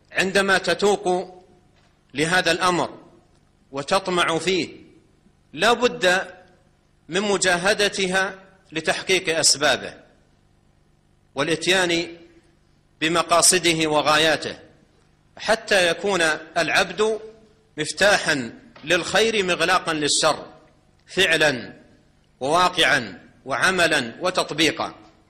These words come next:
ولا يكفي في ذلك مجرد التمني أو مجرد التحلي، بل لا بد من فهم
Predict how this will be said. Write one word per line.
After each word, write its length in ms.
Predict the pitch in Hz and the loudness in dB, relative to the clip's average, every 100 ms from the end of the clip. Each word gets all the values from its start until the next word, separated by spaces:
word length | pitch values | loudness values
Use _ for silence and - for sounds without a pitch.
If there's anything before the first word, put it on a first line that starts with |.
| _ _ _ _ _ _ _ - | _ _ _ _ _ _ _ -2
ولا 300 | 180 214 208 | 2 4 2
يكفي 300 | - 185 160 | 0 -2 0
في 160 | 165 | 0
ذلك 680 | 147 185 170 156 170 170 - - _ _ _ _ - | 0 0 0 0 0 -2 -8 -20 _ _ _ _ -8
مجرد 480 | 143 180 160 165 151 | -2 0 2 2 0
التمني 840 | 156 147 151 180 175 170 165 - - _ _ _ _ 156 | -4 -4 -2 0 0 -2 -4 -12 -20 _ _ _ _ -2
أو 120 | 170 | 0
مجرد 640 | 160 151 180 170 165 - - - | 0 0 0 2 2 2 -6 -8
التحلي، 720 | - - 143 180 208 214 214 - - _ _ _ - | -4 -2 0 0 2 0 -2 -10 -20 _ _ _ -4
بل 180 | 175 180 | -2 2
لا 120 | 170 | 2
بد 520 | 165 185 170 160 156 - - - _ _ _ | 2 -2 2 2 2 -4 -20 -20 _ _ _
من 140 | 147 143 | -8 0
فهم 340 | 190 190 | 0 2